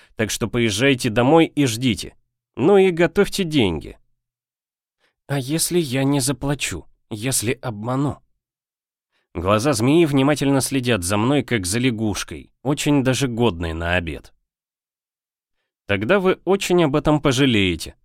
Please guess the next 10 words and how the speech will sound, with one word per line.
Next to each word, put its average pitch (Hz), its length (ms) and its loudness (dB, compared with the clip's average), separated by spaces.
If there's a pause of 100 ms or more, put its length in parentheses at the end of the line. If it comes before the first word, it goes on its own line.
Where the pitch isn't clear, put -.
(220)
Я 95 220 -4
нашлю 156 340 2
проклятие 160 600 2
и - 180 -2
на 143 180 4
вас, 165 320 2
и - 20 6
на 147 160 6
вашу 139 320 2
дочь. 92 460 -8